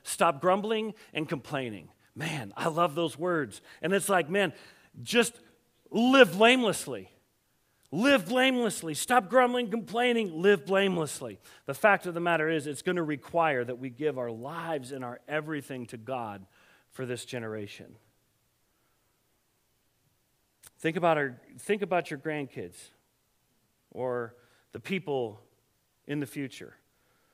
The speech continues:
of the people who would look back at this time in history,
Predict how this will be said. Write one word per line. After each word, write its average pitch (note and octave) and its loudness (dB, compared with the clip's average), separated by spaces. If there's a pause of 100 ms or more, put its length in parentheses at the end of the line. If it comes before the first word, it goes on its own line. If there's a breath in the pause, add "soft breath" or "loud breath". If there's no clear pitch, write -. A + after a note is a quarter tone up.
(120)
of B2+ -6
the B2+ -6
people E3 -4
who D#3+ 0
would D3+ 0
look D#3+ 0
back D3 4
at C3+ -12
this C#3 -4
time C#3 -4
in B2 -6
history, A#2+ -12